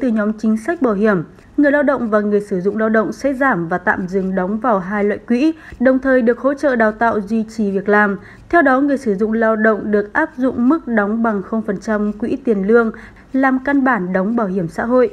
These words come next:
vào quỹ bảo hiểm tai nạn lao động, bệnh nghề nghiệp trong mười hai tháng. Cho người lao động thuộc đối tượng áp dụng chế độ bảo hiểm tai nạn lao động, bệnh nghề nghiệp. Đặc biệt, người sử dụng lao động hỗ trợ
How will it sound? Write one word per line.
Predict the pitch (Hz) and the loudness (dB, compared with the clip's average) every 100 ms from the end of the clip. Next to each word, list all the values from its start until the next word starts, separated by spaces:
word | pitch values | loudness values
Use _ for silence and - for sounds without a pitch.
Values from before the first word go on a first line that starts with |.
| - - - | -6 -20 -4
vào | 269 269 | 0 0
quỹ | 269 | 0
bảo | 269 269 190 | 0 2 0
hiểm | 185 208 165 | 0 0 -2
tai | 190 208 | -4 -2
nạn | 208 202 208 | 0 -2 0
lao | 208 | 0
động, | 208 214 - - - | 4 2 0 -14 -6
bệnh | 233 247 220 | 2 2 4
nghề | 220 | 2
nghiệp | 214 220 214 - | 2 0 -2 -4
trong | 226 214 208 | -2 0 -2
mười | 190 | -2
hai | 208 | -4
tháng. | 208 190 220 285 - - - - | 0 2 2 -2 -6 -20 -20 0
Cho | 320 | 2
người | 302 277 | 4 4
lao | 226 226 | 4 2
động | 226 214 220 | 2 0 0
thuộc | 233 208 | 0 0
đối | 214 196 | 0 0
tượng | 202 240 | 0 -2
áp | - 330 - | 0 -2 0
dụng | 262 220 | -2 -2
chế | - 196 | -2 0
độ | 220 | 2
bảo | 208 | 0
hiểm | 196 208 175 | 0 0 -2
tai | 165 208 | -2 -2
nạn | 208 202 202 | -2 -2 0
lao | 202 | 2
động, | 220 214 - - - | 2 2 -4 -14 -2
bệnh | 214 202 190 | -2 0 -2
nghề | 190 | -2
nghiệp. | 202 196 190 - - - - - - | 2 0 0 -18 -20 -20 -20 -18 -4
Đặc | 254 269 | 0 2
biệt, | 277 277 | 2 2
người | 269 262 | 2 2
sử | 240 | 0
dụng | 196 220 | 0 0
lao | 226 233 | 0 0
động | 226 226 226 | 2 0 0
hỗ | 240 285 | -2 -2
trợ | 285 | -2